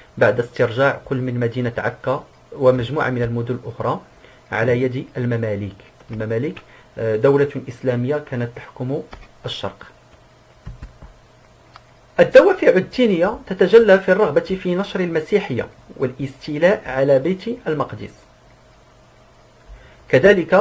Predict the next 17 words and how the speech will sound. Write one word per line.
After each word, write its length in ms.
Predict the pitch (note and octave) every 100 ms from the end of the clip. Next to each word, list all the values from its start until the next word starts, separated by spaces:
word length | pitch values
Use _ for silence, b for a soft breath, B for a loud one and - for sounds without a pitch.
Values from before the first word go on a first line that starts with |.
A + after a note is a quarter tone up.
| -
هناك 360 | C#3 D3 D#3+ C#3+
دوافع 420 | C#3 D3 D3+ C3+
اقتصادية 840 | B2+ - - C#3 D3+ A#2+ A#2+ E3 A#3+
تتجلى 420 | C#3+ B2+ D#3 D3+
في 80 | B2+
الاستحواذ 640 | - - - - E3 D#3+ A2 - -
على 460 | B2+ - A#2+ C#3 -
الطرق 360 | C3 - E3+ D#3 C3+
التجارية 640 | - B2 C#3 C3 A2+ E3 - b b b b
وثروات 600 | D3 - E3+ F#3 G#3+ A#2+ - - C#3
العالم 400 | A#2 D3+ E3 D#3+
الإسلامي. 600 | - C3 C#3 B2 G#2 G2 - _ _ _ _ _ _ _ _ - b b b -
كذلك 460 | A#2+ E3 G#3 G3
كانت 340 | F#3 G#3+ G3+ E3
هناك 280 | F3+ F#3+
دوافع 540 | F3+ D3+ D3+ D#3 C3 B2+ -
سياسية، 540 | D#3+ C3 - A#2 C3